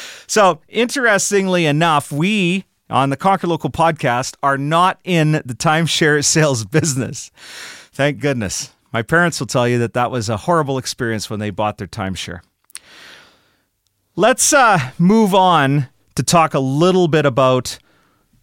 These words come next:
your plans for the coming years. I know you have a plan. You're one of the great planners that I've met in my career, David.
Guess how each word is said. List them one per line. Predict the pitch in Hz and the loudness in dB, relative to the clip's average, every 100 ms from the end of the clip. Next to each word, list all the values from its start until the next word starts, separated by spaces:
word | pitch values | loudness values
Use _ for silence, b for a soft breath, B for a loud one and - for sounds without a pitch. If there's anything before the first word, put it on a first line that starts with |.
| - | -12
your | 113 135 160 175 | -2 4 4 4
plans | - 160 143 127 127 - | 0 -2 0 0 -2 -4
for | 131 | -6
the | 117 | -4
coming | 139 123 110 | -2 -2 -2
years. | 104 98 92 - | -2 -2 -4 -2
I | 123 | 0
know | 131 143 160 | 2 4 4
you | 165 | 2
have | 160 143 | 2 0
a | 143 | -4
plan. | - 131 123 123 | -2 -2 0 -2
You're | 120 | -2
one | 123 | -4
of | |
the | 113 | -6
great | 92 113 143 170 - | -8 -4 -2 -2 -6
planners | - 143 131 127 110 | -4 -2 -2 -4 -4
that | 117 | -4
I've | 113 | -4
met | 117 127 | -2 -4
in | 135 | -4
my | 123 117 | -4 -6
career, | - 120 117 113 | -8 -6 -4 -4
David. | 107 107 107 | -2 -2 -4